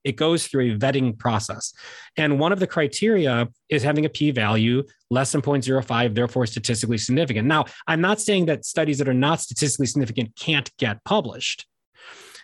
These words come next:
They can, especially if they're testing something super important, but there is a big preference towards publishing significant effects. It's called the publication bias. And therefore, what happens is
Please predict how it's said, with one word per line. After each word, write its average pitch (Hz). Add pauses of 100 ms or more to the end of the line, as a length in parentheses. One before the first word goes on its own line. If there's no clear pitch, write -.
(140)
They 139
can, 139 (120)
especially 165
if 143
they're 135
testing 131
something 123
super 110
important, 120 (260)
but 160
there 170
is 143
a 151
big 175
preference 143
towards 117
publishing 127
significant 143
effects. 117
It's 104
called 127
the 107
publication 131
bias. 107 (800)
And 175
therefore, 214
what 156
happens 220
is 117